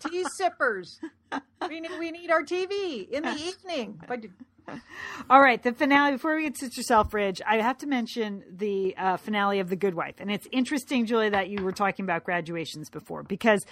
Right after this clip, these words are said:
Speaker 2: um, I, I love The Good Wife. I think it's been a fun series and a f-, particularly a fun season. It has just the right level of sort of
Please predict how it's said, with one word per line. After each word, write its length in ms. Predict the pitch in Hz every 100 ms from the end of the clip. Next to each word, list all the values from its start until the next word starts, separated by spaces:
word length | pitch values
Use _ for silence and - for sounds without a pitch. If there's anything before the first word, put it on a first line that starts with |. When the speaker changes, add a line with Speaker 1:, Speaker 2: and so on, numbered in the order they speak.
| - - -
Speaker 2:
um, 440 | 214 208 185 185 -
I, 200 | 220 254
I 180 | 247 254
love 240 | 247 220 180
The 60 |
Good 200 | 175 156
Wife. 180 | 156 147 -
I 140 | 196
think 220 | 202 233
it's 200 | 214 196
been 160 | - 214
a 40 |
fun 280 | - 226 220
series 640 | - 240 220 220 214 214
and 120 | 190 196
a 60 |
f-, 200 | - -
particularly 500 | - 214 220 240 220
a 60 | 202
fun 260 | - 208 190
season. 680 | - 214 190 196 190 190 190 - -
It 140 | - 220
has 240 | 233 220
just 400 | - 302 339 -
the 100 | 339
right 300 | 277 240 226
level 420 | 202 208 202 208 196
of 120 | 185
sort 220 | - 202
of 80 | 190